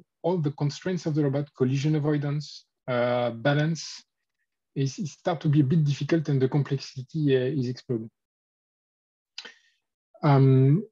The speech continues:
so I will try to make a, a, during the talk, um, a comparison with the aerial goal, which is, um, well, I think people, what they would like to have is this, um,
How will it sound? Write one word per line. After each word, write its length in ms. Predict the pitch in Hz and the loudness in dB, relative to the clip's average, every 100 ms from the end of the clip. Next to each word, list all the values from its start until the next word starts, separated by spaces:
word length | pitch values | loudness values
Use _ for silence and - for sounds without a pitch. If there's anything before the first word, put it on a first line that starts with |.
| _ | _
so 560 | _ - 180 170 165 - _ _ _ _ - | _ 0 6 8 6 4 _ _ _ _ -2
I 60 | |
will 100 | 170 | 0
try 160 | 170 - | 2 0
to 140 | 170 | 2
make 180 | 170 156 | 0 2
a, 280 | 156 175 147 | 0 0 -2
a, 100 | 147 151 _ _ _ _ _ _ _ _ | -4 -8 _ _ _ _ _ _ _ _
during 340 | 135 156 156 | -6 0 2
the 120 | 147 135 | 2 2
talk, 240 | 170 165 - | 0 -2 -6
um, 720 | 160 131 127 123 123 123 127 143 - | -6 -4 -2 -2 -4 -6 -8 -8 -8
a 60 | |
comparison 640 | 120 156 156 160 160 185 | 0 2 4 6 4 4
with 140 | 156 131 | 4 2
the 260 | 131 151 | 2 0
aerial 300 | 147 151 147 | 2 2 2
goal, 420 | 131 147 196 196 139 _ _ | 2 0 0 -2 -6 _ _
which 280 | 139 - 156 | -10 -6 -4
is, 140 | 131 | -2
um, 400 | 131 127 127 127 _ _ _ - | -2 -2 -6 -10 _ _ _ -2
well, 240 | 127 120 - | -2 -2 -4
I 80 | 123 | -6
think 280 | - 151 139 - | 0 -2 -2 -4
people, 240 | 147 156 | 2 4
what 160 | 135 127 | 4 2
they 80 | |
would 180 | 123 127 | 0 0
like 180 | 135 131 | 0 -2
to 100 | 147 | -2
have 180 | 127 147 | 0 0
is 160 | 135 117 | 0 -2
this, 260 | 135 - | -6 -4
um, 320 | 139 127 127 | -4 -2 -4